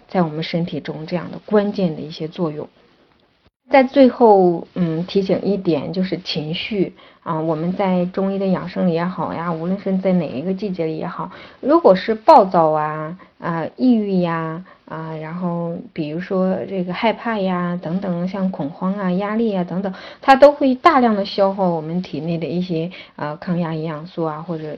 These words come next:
其他的一些营养素都会，嗯，导致我们身体内，因为，呃，你这样情绪过度的消耗营养，而导致这样一些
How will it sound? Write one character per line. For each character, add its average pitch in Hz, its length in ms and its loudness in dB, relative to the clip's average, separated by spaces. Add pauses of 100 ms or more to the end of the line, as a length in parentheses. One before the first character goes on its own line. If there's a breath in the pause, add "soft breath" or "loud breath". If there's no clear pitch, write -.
其 170 140 -4
他 180 120 -2
的 160 80 0
一 165 80 -4
些 175 140 -6
营 156 100 -6
养 165 200 -10
素 175 180 -8
都 185 160 -4
会， 180 200 -2 (420 loud breath)
嗯， 165 400 -8 (260)
导 156 160 0
致 180 160 -6
我 185 60 0
们 180 160 0
身 214 200 -2
体 196 120 -4
内， 196 140 0
因 226 200 4
为， 220 240 2 (260 loud breath)
呃， 175 260 0
你 180 200 0
这 254 100 -2
样 240 160 4
情 170 360 -4
绪 202 220 -2
过 247 240 0
度 233 120 -2
的 202 120 -4
消 214 240 0
耗 214 160 0
营 165 220 -2
养， 180 140 -2
而 160 100 -6
导 156 200 -8
致 175 180 -12
这 180 140 -6
样 160 160 -8 (160)
一 180 80 -8
些 165 300 -8